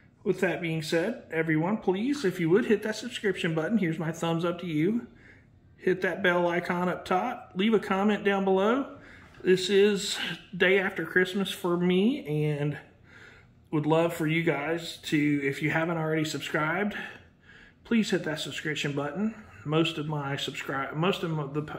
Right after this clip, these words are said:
folks that watch my videos are not subscribed, and it would be wonderful if I could get ten to fifteen percent of those to subscribe. I would make my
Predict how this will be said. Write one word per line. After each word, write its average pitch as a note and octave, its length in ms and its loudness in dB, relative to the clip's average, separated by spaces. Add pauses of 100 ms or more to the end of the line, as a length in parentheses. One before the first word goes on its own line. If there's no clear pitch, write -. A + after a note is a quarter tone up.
(120)
folks F3+ 300 -4
that - 360 -8
watch F3 320 -6
my D#3 140 0
videos C3 600 -4 (420)
are C3 100 -6
not A3 280 2
subscribed, C3+ 720 -4 (120)
and C#3 420 -4
it - 800 -14
would G3+ 140 2
be F3+ 100 2
wonderful D#3+ 600 2
if C#3+ 400 0 (100)
I E3 80 2
could D3+ 220 -6
get D#3+ 360 -2 (300)
ten F3+ 340 0
to E3+ 60 0
fifteen F#3 560 -2
percent E3+ 320 0
of F3 100 0
those C3+ 260 0
to C3+ 140 -6
subscribe. E3 600 -2
I B2 100 -6
would C3+ 180 -8
make C3+ 280 -12
my C3 380 -8